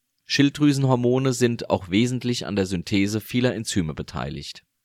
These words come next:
Ebenso ist die Muskelarbeit und der Auf- und Abbau von Muskelzellen schilddrüsenabhängig. Auch das Nervensystem reagiert auf noch weitgehend ungeklärte Weise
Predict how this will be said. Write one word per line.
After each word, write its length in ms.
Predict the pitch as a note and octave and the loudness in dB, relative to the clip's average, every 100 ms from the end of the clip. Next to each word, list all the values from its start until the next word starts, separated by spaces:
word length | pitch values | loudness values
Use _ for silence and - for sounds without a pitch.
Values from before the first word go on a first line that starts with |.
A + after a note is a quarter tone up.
| _ _ - - - - - - | _ _ -20 -20 -18 -18 -12 2
Ebenso 440 | G#2+ B2 C#3 D3+ | 4 4 2 2
ist 220 | - - | 0 0
die 40 | D3 | 2
Muskelarbeit 920 | F#3 - G#2+ C#2 D#2+ C#2+ C#2+ - - | 2 2 0 0 0 -2 -2 -6 -10
und 320 | - F2+ - | -8 -8 -4
der 140 | D#2+ D2+ | -2 2
Auf- 200 | A2+ - | 0 0
und 160 | A2 | -6
Abbau 320 | - - E2+ E2 | -4 2 2 2
von 200 | F#2+ F#2+ | -2 -4
Muskelzellen 760 | A#2+ - F2 - F2 A2 C#3 - | -4 -4 -4 0 0 0 -6 -10
schilddrüsenabhängig. 1200 | - C3+ A2+ - D#2+ D#2 - - C#2+ B1 - - _ _ _ - | -2 -2 -2 -4 -6 -6 -8 -8 -8 -8 -12 -14 _ _ _ -2
Auch 200 | C2+ - | -2 0
das 180 | G2 | -2
Nervensystem 840 | G#2+ A#2 B2+ G#2 F2+ - G2 A#2+ C3+ - - - | 2 2 0 -4 -4 0 4 4 0 -10 -20 -4
reagiert 760 | E2+ D2+ D#2 G#2+ D3 - - D2 | -2 -2 0 4 4 2 -8 -8
auf 160 | - | -6
noch 200 | D#2+ D#2 | -6 0
weitgehend 560 | D#2 G2+ - A#2+ A2+ G#2+ | 2 2 0 -2 -2 -2
ungeklärte 640 | C3+ D3+ D3+ B2 A2+ A#2 | -4 -4 0 2 2 2
Weise 480 | E2 D2+ G2 C3+ | 2 2 2 2